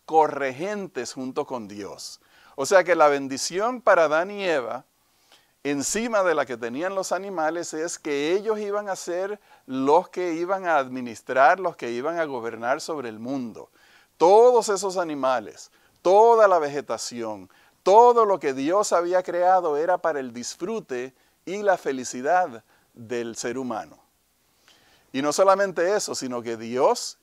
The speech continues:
hizo al hombre y a la mujer a su imagen y semejanza. Eso quiere decir que Dios les dio a ellos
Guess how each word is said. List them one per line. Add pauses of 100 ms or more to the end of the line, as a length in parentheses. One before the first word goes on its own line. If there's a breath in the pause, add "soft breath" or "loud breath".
hizo (400)
al
hombre
y
a
la
mujer (720)
a
su
imagen
y
semejanza. (420 soft breath)
Eso
quiere
decir
que
Dios
les
dio
a
ellos